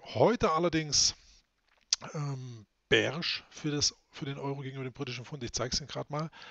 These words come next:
ähm, obgleich hier nur zwanzig Erscheinungen auch wieder ein Stück weit zur Vorsicht, ähm, raten. Ich, hier direkt der Aufruf, ich zeige Ihnen kurz das heutige Pattern, was wir hier haben anhand der fuzzi-Vektor-Logik. Achtzig Prozent Trefferquote ist eine große Hausnummer, aber während der letzten,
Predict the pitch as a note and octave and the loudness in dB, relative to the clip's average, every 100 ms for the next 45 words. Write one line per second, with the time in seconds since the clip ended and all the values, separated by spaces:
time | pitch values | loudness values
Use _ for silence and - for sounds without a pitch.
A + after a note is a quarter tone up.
0 | - - B2 B2 B2 C#3 C3+ B2+ C3 C#3 | -18 -6 -6 -4 -4 2 2 2 0 -2
1 | B2+ B2 - B2+ C3 C3 A#2 - C3+ C3+ | -2 0 0 0 -2 0 0 0 -2 -6
2 | B2+ B2 B2 B2 B2+ A2+ - C3 B2 - | -8 -6 -4 -4 -4 -6 -6 -4 -4 -4
3 | A2+ - C3+ B2+ A#2 - - - - - | -8 -6 -4 -2 0 -2 -6 -18 -18 -16
4 | - B2 A#2 G#2 A#2+ C3 E3 F#3 E3+ C3 | -8 -6 -2 2 4 6 4 4 0 -2
5 | - - _ - C3 A#2+ A2+ - - A#2 | -6 -10 _ -12 -6 -6 -8 -16 -6 -6
6 | A2+ A#2+ A2+ E3+ - D#3+ D3 - - - | -2 0 2 2 4 4 4 -8 -14 -14
7 | - - C3+ B2+ C3 - A#2+ C3 C3 A2+ | -12 -4 -4 -4 -4 -2 -2 0 -2 -4
8 | - D3+ D#3 C3+ A#2+ B2 A2+ A2 B2+ C#3+ | 2 4 4 2 0 2 2 6 6 4
9 | C3 A#2+ B2 B2 - C3+ C3 B2+ - B2+ | -4 -6 -4 -4 -4 -6 -4 -4 -4 -4
10 | B2 B2 - C#3+ - D3 B2+ - C3 - | -4 -6 -2 -2 0 0 0 0 0 2
11 | C#3 C3 C#3 E3 - C#3+ C#3 - D#3+ - | 2 2 2 0 0 -2 0 0 -2 0
12 | C#3+ B2+ C#3+ D3 D3 C3 A#2+ C3+ C3 B2 | 2 4 2 0 0 0 0 0 0 0
13 | B2+ - B2+ | -4 -4 -8